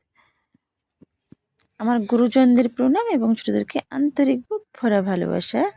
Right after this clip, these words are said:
জানিয়ে আজকে ব্লগ ভিডিও শুরু করছি। আজকে ব্লগ ভিডিওটা দেখেই নিশ্চয়ই বুঝতে পারছো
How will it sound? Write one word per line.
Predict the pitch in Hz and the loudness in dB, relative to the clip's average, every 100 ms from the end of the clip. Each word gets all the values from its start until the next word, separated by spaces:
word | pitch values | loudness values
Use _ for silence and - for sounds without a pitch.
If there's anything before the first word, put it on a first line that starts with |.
| - - _ | -12 -20 _
জানিয়ে | 180 196 202 202 | -4 0 0 0
আজকে | 196 - 208 | -2 -2 -2
ব্লগ | 180 196 185 | 4 2 2
ভিডিও | 196 196 | 0 -2
শুরু | 196 208 196 | 0 -2 0
করছি। | 220 214 - 466 466 _ - - - | -2 -2 -4 -6 -8 _ -20 -12 -8
আজকে | 196 - 196 | -8 -8 -4
ব্লগ | 196 185 175 | 0 2 0
ভিডিওটা | - 190 - 220 | -10 -12 -8 -8
দেখেই | 196 180 220 233 | -6 -6 0 0
নিশ্চয়ই | 226 - - 185 | 0 -2 -8 -8
বুঝতে | 185 - 214 | -8 -10 -8
পারছো | 202 196 - - | -2 -2 -2 -6